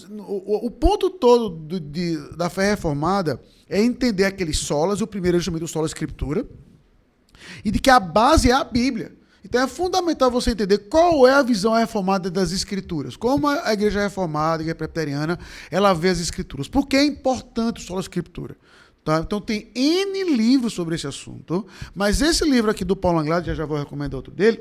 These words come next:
eu acho o mais simples e o escopo dele é muito bom.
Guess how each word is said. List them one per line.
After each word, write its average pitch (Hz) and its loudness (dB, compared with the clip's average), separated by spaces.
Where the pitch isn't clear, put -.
eu 214 8
acho 196 4
o 208 0
mais 247 6
simples 202 0
e 202 -4
o 220 0
escopo 254 2
dele 202 2
é - -2
muito 180 -10
bom. 135 -14